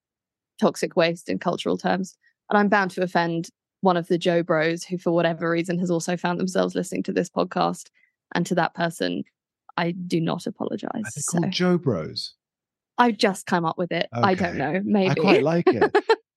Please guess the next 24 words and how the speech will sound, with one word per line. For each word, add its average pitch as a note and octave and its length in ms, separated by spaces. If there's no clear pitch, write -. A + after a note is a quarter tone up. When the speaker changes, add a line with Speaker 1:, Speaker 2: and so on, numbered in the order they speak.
Speaker 2:
What A#3 120
do C#4 60
you C#4 80
think, C#4 240
what G#3+ 120
do A#3+ 80
you A#3+ 60
think A3+ 180
our F3+ 300
listeners G2+ 460
are F#2+ 40
called? E2 360
Speaker 1:
Now, G#3+ 160
that C#4 300
is G#3 120
a G3 60
question - 320
I F#3+ 100
would F#3 80
like F#3 220
to D3 80
put - 240
to G#3 80
them. E3+ 400